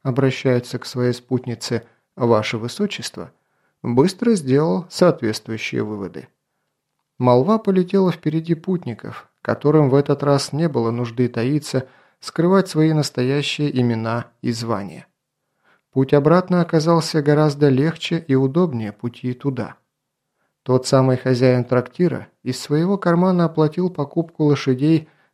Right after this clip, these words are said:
для рыцарей и принцессы. И, конечно, ни медяшки не взял за ужин и ночлег. Хозяева прочих заведений,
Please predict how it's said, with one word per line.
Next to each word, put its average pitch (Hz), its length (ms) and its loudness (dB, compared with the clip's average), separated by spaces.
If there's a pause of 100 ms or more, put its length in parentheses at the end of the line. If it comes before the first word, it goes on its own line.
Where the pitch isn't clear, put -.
для 131 240 4
рыцарей 147 440 0
и 131 140 0
принцессы. 135 800 -4 (680)
И, 113 120 -4
конечно, 165 560 0
ни 180 160 4
медяшки 131 520 2
не 180 140 2
взял 147 400 2
за 170 160 2
ужин 113 400 -4
и 135 80 0
ночлег. 123 560 -6 (560)
Хозяева 135 540 4
прочих 139 400 0
заведений, 123 680 -2